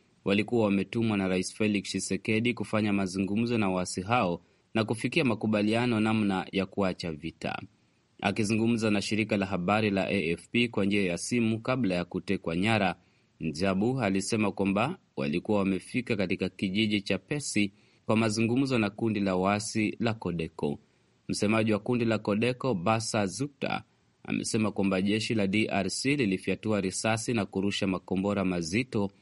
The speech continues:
wakati wa mkutano huo na kupelekea waasi hao kuwazuia makamanda hao wa zamani na walinzi wao. Waasi wa Kodeko wamesema kwamba iwapo Rais Tshisekedi anataka kufanya nao mazungumzo,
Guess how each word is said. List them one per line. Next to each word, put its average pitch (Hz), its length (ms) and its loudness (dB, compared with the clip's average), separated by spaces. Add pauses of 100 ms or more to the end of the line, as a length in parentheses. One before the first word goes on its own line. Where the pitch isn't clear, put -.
(340)
wakati 107 400 0
wa 104 60 2
mkutano 101 460 0
huo 120 320 0
na 101 180 0
kupelekea 104 800 0
waasi 101 400 0
hao 107 320 0
kuwazuia 95 560 0
makamanda 92 540 -2
hao 104 280 2
wa 98 80 0
zamani 104 560 2 (440)
na 113 100 4
walinzi 92 400 0
wao. 78 400 -4 (520)
Waasi 95 320 0
wa 98 100 2
Kodeko 98 500 0
wamesema 104 480 0
kwamba 104 400 0
iwapo 107 440 0
Rais 98 220 2
Tshisekedi 92 640 -2
anataka 85 460 -2
kufanya 95 420 -2
nao 98 200 2
mazungumzo, 92 760 0